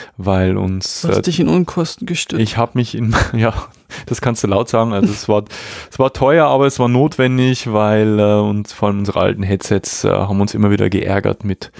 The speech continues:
Speaker 1: technischen Querelen und, und Tonstörungen und dergleichen, was sehr, sehr nervig ist. Und, äh, ja,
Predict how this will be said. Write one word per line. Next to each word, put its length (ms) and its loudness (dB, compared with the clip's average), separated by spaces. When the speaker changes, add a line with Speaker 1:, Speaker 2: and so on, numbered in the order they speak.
Speaker 1:
technischen 840 -2
Querelen 1000 2
und, 480 -2
und 260 -4
Tonstörungen 760 2
und 100 -2
dergleichen, 460 0
was 220 -2
sehr, 120 2
sehr 140 -2
nervig 400 -6
ist. 140 -8
Und, 320 -8
äh, 380 -4
ja, 240 -8